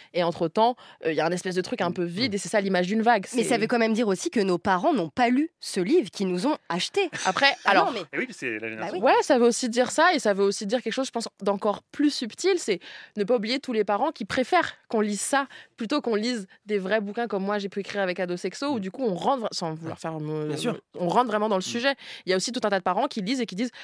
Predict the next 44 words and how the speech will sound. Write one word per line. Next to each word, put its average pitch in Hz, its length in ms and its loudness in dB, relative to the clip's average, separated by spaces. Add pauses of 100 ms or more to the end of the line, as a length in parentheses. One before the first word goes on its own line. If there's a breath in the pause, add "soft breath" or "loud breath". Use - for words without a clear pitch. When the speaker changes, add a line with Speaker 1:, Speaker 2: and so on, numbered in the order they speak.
(140 loud breath)
Speaker 1:
Moi, 214 100 2
Speaker 4:
Oui. 226 40 0
Speaker 1:
je 226 60 -4
suis 240 80 -4
OK 220 240 0
si 254 120 -6
c'est 202 100 -4
ça 214 120 0
l'éducation 196 400 -4
sexuelle, 202 220 -2
je 226 60 -6
veux 196 60 -2
bien 214 140 -2
que - 60 -12
t'aies 220 60 -8
ces 190 140 -8
infos-là. » 208 320 -4 (140)
Speaker 4:
Et 185 80 0
en, 180 120 0 (100)
en 175 140 0
face, 262 300 -2
chez 196 80 -2
les 175 60 0
garçons, 165 260 -2
on 226 60 2
avait 170 140 2
aussi 165 200 -2
le, 170 220 0
le 151 160 -4
guide 160 480 -6
du 147 280 -12
zizi 147 260 -8
sexuel, 190 420 0
Speaker 1:
Mm. 247 100 0
Speaker 4:
euh, 165 320 -4
de 139 240 -2
Speaker 1:
Titeuf. - 0 -
Speaker 4:
zep, 208 320 2
avec 139 240 0
Titeuf 180 300 -2
qui - 100 -12
partait 135 240 -4
à - 20 0
l'exploration. 139 600 -2